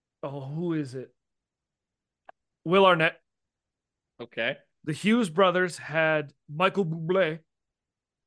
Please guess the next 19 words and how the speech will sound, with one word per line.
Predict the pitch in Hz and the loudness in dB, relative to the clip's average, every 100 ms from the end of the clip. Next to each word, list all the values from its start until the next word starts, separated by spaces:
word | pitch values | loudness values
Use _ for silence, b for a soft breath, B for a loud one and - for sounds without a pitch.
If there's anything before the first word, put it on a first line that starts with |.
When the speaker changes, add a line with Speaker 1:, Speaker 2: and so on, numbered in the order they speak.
| _ | _
Speaker 2:
Michael | 113 113 | -14 -12
Bubble. | 110 117 127 127 _ _ _ _ | -6 -6 -6 -10 _ _ _ _
Speaker 1:
Michael | 131 147 165 | -12 -12 -8
Bubble. | 160 185 175 175 _ _ _ _ - _ _ _ _ _ _ _ - | -2 2 2 0 _ _ _ _ -20 _ _ _ _ _ _ _ -4
Speaker 2:
Who's | 156 | 0
Speaker 1:
And | 165 160 | 0 -2
the | 151 151 | -2 -4
Speaker 2:
McKinnon? | - | 2
Speaker 1:
Avs | 180 220 196 180 - - | 4 6 4 0 -10 -14
got | 151 160 - | -10 -10 -8
a | 175 | -12
twenty-year-old | - - 175 220 262 240 208 196 190 160 _ | -12 -10 -2 -2 0 4 4 4 0 -2 _
pop | - 190 214 | 0 0 0
star | - - 151 135 | -6 -2 -2 -2
from | - 139 127 - | -8 -14 -14 -8
Calgary, | - 175 185 139 117 131 - _ _ _ _ _ _ _ _ | 0 2 2 -2 -10 -12 -16 _ _ _ _ _ _ _ _
Tate | - 190 190 | -6 -4 -4
McRae. | 185 147 151 120 - _ _ _ _ _ _ _ _ _ _ _ _ - | -6 -4 -4 -4 -8 _ _ _ _ _ _ _ _ _ _ _ _ 6
Speaker 2:
Who? | 262 415 | 10 12